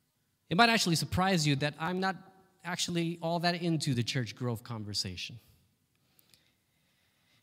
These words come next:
And the reason why is because when I read the book of Acts, whenever it talks about church growth, you know what it says? It says, "And the Lord added daily." It doesn't say, "And the pastor added, and the board added,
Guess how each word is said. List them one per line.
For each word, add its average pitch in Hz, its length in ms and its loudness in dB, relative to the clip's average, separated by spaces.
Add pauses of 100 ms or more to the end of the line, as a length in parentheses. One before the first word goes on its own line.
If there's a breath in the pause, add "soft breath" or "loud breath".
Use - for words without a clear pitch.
And 165 100 6
the 170 80 8
reason 202 420 8
why 139 260 4
is 156 160 4
because 147 240 0
when 165 80 0
I 165 60 2
read 208 240 2
the 175 60 4
book 160 200 0
of 127 100 0 (120)
Acts, 143 440 -6
whenever 185 300 0
it 175 80 0
talks 170 240 -4
about 147 260 -4
church 143 280 -2
growth, 165 320 -2
you 147 80 2
know 160 100 6
what 165 100 2
it 156 80 -2
says? 165 400 0
It 139 80 0
says, 165 320 2
"And 147 200 2
the 131 80 4
Lord 131 420 2
added 104 340 -6
daily." 104 440 -10 (720)
It 131 80 0
doesn't 190 220 8
say, 175 220 4
"And 147 100 4
the 131 60 4
pastor 160 520 4
added, 151 420 -4
and 123 100 -2
the 117 60 2
board 151 400 8
added, 139 680 -2